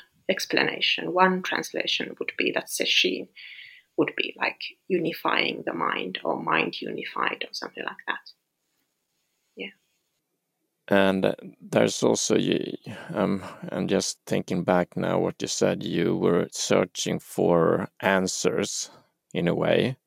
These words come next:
Speaker 2: And this might also be something, I don't know why, why I read or where, where, <laughs> where I've heard this, uh, b-, about you, but,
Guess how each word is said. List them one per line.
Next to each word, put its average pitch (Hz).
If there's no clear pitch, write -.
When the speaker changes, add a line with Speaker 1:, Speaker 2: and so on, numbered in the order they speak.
Speaker 2:
And 95
this 107
might 110
also -
be 87
something, -
I 104
don't 120
know 107
why, 92
why 90
I 92
read 90
or 87
where, 87
where, 90
<laughs> -
where -
I've -
heard -
this, -
uh, 92
b-, -
about 87
you, 90
but, 87